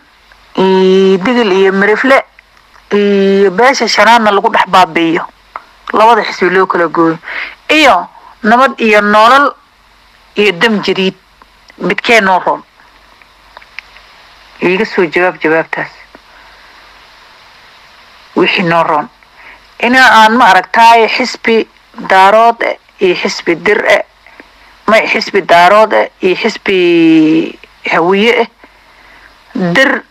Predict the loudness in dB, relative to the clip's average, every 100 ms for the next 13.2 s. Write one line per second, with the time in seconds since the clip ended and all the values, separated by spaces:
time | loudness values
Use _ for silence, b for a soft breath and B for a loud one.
0 | _ _ _ _ _ _ -4 -2 -2 -2
1 | -4 0 0 2 0 0 0 -2 -10 _
2 | _ _ _ _ _ -2 -2 0 0 0
3 | 0 0 0 2 2 2 0 -2 0 0
4 | 0 0 0 -2 B B B -8 -4 0
5 | 0 2 2 2 0 -2 -2 -4 -2 0
6 | 0 -2 -6 -4 -4 -4 -8 B B B
7 | B -4 0 2 2 2 0 -4 -8 -6
8 | -2 -2 -2 -2 0 0 -2 -6 -10 -14
9 | B B B B -4 0 2 2 -2 -10
10 | _ _ _ _ _ _ -20 _ -20 -20
11 | _ _ -20 -20 -20 -20 -6 0 2 0
12 | 0 -2 2 2 4 2 0 -6 -4 -4
13 | -4